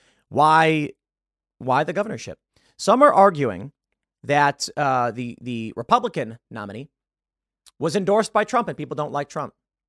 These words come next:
I don't buy any of that stuff, man. I, I don't think the average person cares enough about it. But serious question, comment below. Here we go. But the Biden campaign is using the results to make an even broader point.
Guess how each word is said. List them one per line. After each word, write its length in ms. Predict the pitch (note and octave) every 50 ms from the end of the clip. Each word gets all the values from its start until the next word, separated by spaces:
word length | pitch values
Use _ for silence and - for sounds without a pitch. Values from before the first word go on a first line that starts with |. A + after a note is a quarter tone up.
| _ _ _ -
I 120 | E3+ A3+
don't 200 | C4 D4+ D#4+ B3
buy 240 | - B2+ A#2 B2 C3
any 140 | C3+ C3+ C3+
of 60 | B2
that 120 | B2+ A#2+ -
stuff, 380 | - - C3+ A#2+ A#2+ - -
man. 360 | B2+ A#2+ A#2 A#2 A#2+ A#2 A#2 -
I, 220 | - D#3 - D3+ E3+
I 20 |
don't 260 | C#3+ G#3 B3 A#3+ G#3+
think 160 | - B3+ A3+
the 120 | - F3+ C#3
average 280 | D3 D3 D#3 D#3+ -
person 300 | - E3+ D#3 - D3 C3
cares 500 | - _ - - C3 C3+ D3+ D3+ C#3+ - - -
enough 400 | B2 A#2+ A2 A2+ A#2 A#2+ A2+ - -
about 340 | - G#2 G2+ G2+ G2 G2+ -
it. 80 | F#2+ - _ _ _ _ _ _ _ _ _ _ _
But 140 | - E3+ -
serious 220 | - - G#3 G3+
question, 320 | - - G3+ F3+ - - -
comment 260 | - B2+ C3+ B2+ -
below. 220 | B2+ B2+ G2 E2+ _ _ _ _ _ _ _ _ _ _ _ _ _ _ _ _ _ _ _ _ _
Here 80 | - D3
we 20 | D3+
go. 180 | D#3 C3 - _ _ _ _ _ - - - - -
But 120 | - C3+ C#3
the 40 |
Biden 240 | D3+ A3+ D4 E4 D#4+
campaign 400 | A3+ C4 A#3+ A#3 - A3 G#3+ G#3
is 140 | G3 E3+ C3
using 180 | E3+ G3 B3+ A#3
the 80 | A#3
results 300 | G3+ D#3 E3+ F3 E3+ -
to 80 | - E3+
make 140 | D#3+ D#3 D3+
an 80 | D3+
even 160 | D3+ D3 D#3
broader 260 | C3 A#2 B2+ A#2+ A#2 A2
point. 300 | - - A#2 G2+ F#2